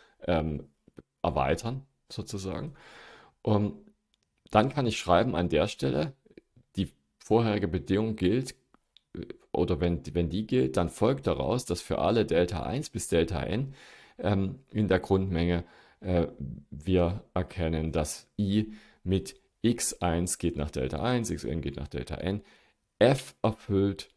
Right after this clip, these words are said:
wobei wir Y durch diesen Funktionsterm F von x eins bis x n ersetzt haben. Ja, und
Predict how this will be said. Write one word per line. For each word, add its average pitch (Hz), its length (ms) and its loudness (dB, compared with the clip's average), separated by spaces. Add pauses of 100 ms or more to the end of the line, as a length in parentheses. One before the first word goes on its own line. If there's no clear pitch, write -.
(560)
wobei 85 600 2
wir 82 340 0 (1160)
Y 87 600 0 (480)
durch 92 240 0
diesen 78 360 -6
Funktionsterm 73 840 -8 (120)
F - 380 -8
von - 280 -8
x 71 200 -12
eins - 240 -10
bis - 160 -8
x - 180 -10
n 57 140 -10
ersetzt - 440 -14
haben. - 200 -16 (280)
Ja, - 160 -16 (140)
und - 220 -8